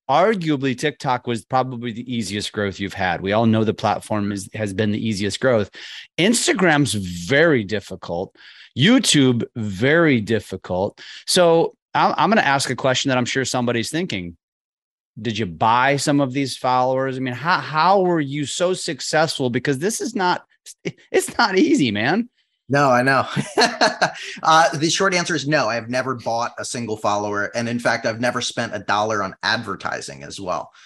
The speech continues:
Speaker 1: Wow.
Speaker 2: Um, I, for my entire business, not just social media growth, but it, I've kind of been a stickler on it,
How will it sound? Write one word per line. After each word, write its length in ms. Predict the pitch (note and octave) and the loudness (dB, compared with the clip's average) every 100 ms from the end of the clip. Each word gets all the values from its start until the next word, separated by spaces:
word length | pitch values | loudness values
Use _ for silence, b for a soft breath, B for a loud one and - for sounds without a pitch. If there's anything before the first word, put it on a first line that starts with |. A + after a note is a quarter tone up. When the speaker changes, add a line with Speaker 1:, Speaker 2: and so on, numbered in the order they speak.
| B | B
Speaker 1:
Wow. 160 | E2+ E2+ | -16 -6
Speaker 2:
Um, 260 | G2+ F#2+ F#2+ | -2 -2 -2
I, 120 | G#2 - G#2+ | -4 -4 -8
for 160 | - A#2 | -6 -4
my 120 | A#2 | -4
entire 400 | G#2+ G2 B2 G2 | -4 -4 -2 -4
business, 560 | E2+ A2+ F#2 F#2 - | -4 -4 -4 -8 -8
not 200 | G#2+ G2+ | -4 -4
just 180 | - G2+ | -4 -8
social 300 | - G2 F#2+ | -6 -8 -8
media 340 | F#2+ G2+ A#2+ A#2+ | -8 -4 -4 -2
growth, 380 | B2+ C#3 C#3+ - | 0 0 -2 -4
but 140 | G#2+ | -2
it, 120 | G2+ | -2
I've 240 | F2+ G2+ - | -2 -2 -4
kind 200 | A2 G#2+ | -4 -4
of 100 | - | -6
been 140 | G#2+ | -6
a 60 | F2+ | -6
stickler 560 | - C3 - G#2+ G2 | -6 -6 -4 -4 -2
on 140 | F2+ F2+ | -2 -4
it, 140 | F2+ | -8